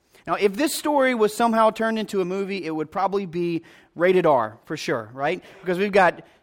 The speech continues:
scandal, we've got sex, we've got violence, we've got, I'm sure we've got language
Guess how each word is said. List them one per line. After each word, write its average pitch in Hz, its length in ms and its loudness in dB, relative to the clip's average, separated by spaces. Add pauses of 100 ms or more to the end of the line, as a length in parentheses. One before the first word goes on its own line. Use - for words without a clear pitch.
(120)
scandal, 233 680 2
we've 175 140 -4
got 156 260 0
sex, - 480 0
we've 170 160 -8
got 135 200 -4
violence, 202 720 0 (240)
we've 156 160 -8
got, 151 260 6
I'm 170 120 0
sure 254 220 2
we've 240 120 2
got 190 200 6
language 226 720 0